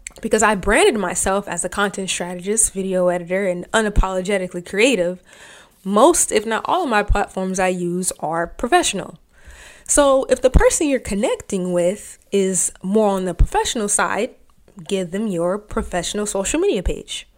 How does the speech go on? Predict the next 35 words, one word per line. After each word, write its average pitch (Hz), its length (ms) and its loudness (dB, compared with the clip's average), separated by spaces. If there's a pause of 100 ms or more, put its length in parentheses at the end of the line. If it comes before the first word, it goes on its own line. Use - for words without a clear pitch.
(300)
If 208 220 4
they're 254 180 6
more 214 240 4
casual, 220 920 2 (340)
then 277 480 0
give 233 180 4
them 294 160 0
your 285 140 0
social 294 680 -2 (360)
or, 233 320 0 (200)
you 294 100 -2
know, 214 240 0
your 214 140 -4
social 262 320 2
media 285 260 2
page 233 300 2
that's - 400 2 (240)
casual 214 640 2
that 180 140 -4
you 208 120 -6
can 202 100 -16
connect 254 340 -4
with 196 140 -10 (300)
them 180 220 -6
on, 160 200 -12 (240)
you 190 120 -8
know? 202 260 -6 (1080)
The 247 120 2
only 453 180 8
casual 285 500 4
ones 240 220 0
that 208 100 0
I 214 140 8
often 214 480 4
use 202 680 0